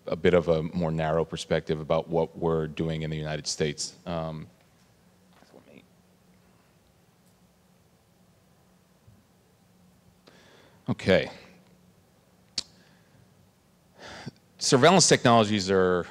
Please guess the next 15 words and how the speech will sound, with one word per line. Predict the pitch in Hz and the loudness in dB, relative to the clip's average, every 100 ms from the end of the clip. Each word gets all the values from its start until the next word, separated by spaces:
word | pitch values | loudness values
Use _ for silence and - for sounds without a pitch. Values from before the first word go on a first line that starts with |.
| - | -2
often | 107 110 - 101 | 2 2 2 0
used | 95 98 95 87 | 2 0 -2 -4
and | 90 | -2
justified | 95 90 - 90 87 87 80 - - | 0 -2 -2 0 2 0 -2 -10 -2
by | 87 85 | 0 2
governments | 85 82 85 82 80 - - | 0 -2 -2 -6 -6 -8 -8
for | - - 90 82 80 78 | -10 -8 -6 -4 -4 -4
national | 87 82 90 | -4 -4 -8
security, | - - 87 82 85 82 80 80 - - | -8 -6 -6 -4 -6 -6 -8 -12 -16 -12
uh, | 80 78 80 82 | -10 -8 -10 -12
protecting | 87 - 90 - 85 82 82 80 - _ _ _ _ _ - | -12 -6 -6 -6 -6 -6 -8 -10 -16 _ _ _ _ _ 0
protecting | 117 104 107 | 2 4 2
law | 98 95 | 4 4
and | 90 | 6
order. | 95 113 147 | 6 6 6